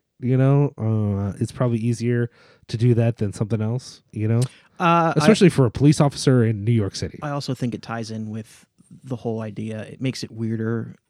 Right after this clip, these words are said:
Speaker 2: when they reveal that, uh, Bernard Phillips was
Speaker 1: Yeah.
Speaker 2: born of a virgin.
Speaker 1: Oh, yeah.
Speaker 2: It makes it far creepier when it's just like, "Oh, no, she, his mother went missing for a few hours and she came back pregnant," which is terrifying.
Speaker 1: Right, right.
Speaker 2: I mean, that's almost the plot of The Midwich Cuckoos.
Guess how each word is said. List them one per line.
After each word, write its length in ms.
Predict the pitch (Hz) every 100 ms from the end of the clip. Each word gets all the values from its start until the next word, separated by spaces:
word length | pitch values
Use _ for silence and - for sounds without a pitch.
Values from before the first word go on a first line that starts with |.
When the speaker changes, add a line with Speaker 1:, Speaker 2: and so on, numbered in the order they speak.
| _ -
Speaker 2:
when 200 | 120 120
they 80 | 110
reveal 300 | 107 110 113
that, 200 | 110 107 -
uh, 460 | 110 107 113 120 -
Bernard 300 | - 120 113
Phillips 420 | - 110 110 - -
was 240 | 104 107
Speaker 1:
Yeah. 140 | 92 87
Speaker 2:
born 200 | - 120
of 60 | 113
a 60 | 104
virgin. 460 | 107 110 135 143 - _ - - -
Speaker 1:
Oh, 140 | - 131
yeah. 240 | 113 82 -
Speaker 2:
It 140 | 147
makes 260 | 135 139 -
it 100 | 139
far 360 | - 127 127 123
creepier 420 | - 120 120 113
when 140 | 113
it's 100 | 113
just 140 | 120 -
like, 140 | 117
"Oh, 80 | 147
no, 260 | 156 151 139
she, 360 | 123 131 143
his 360 | 143 139 139 117
mother 380 | 127 127 127 120
went 260 | 110 117
missing 360 | - 117 110 104
for 240 | - 107
a 20 | 104
few 200 | 117 110
hours 200 | 107 104
and 100 | 107
she 60 |
came 220 | - 113
back 180 | 104 107
pregnant," 460 | - 95 90 62 _ _ -
which 160 | 147
is 80 | 135
terrifying. 340 | 143 120 104
Speaker 1:
Right, 220 | 107 90 - - _ -
right. 200 | 107 85
Speaker 2:
I 60 |
mean, 100 | 151
that's 220 | 156 156 -
almost 420 | - 156 160 147
the 80 | 127
plot 220 | - 127
of 60 | 110
The 60 |
Midwich 340 | 117 107 - -
Cuckoos. 460 | 110 - - -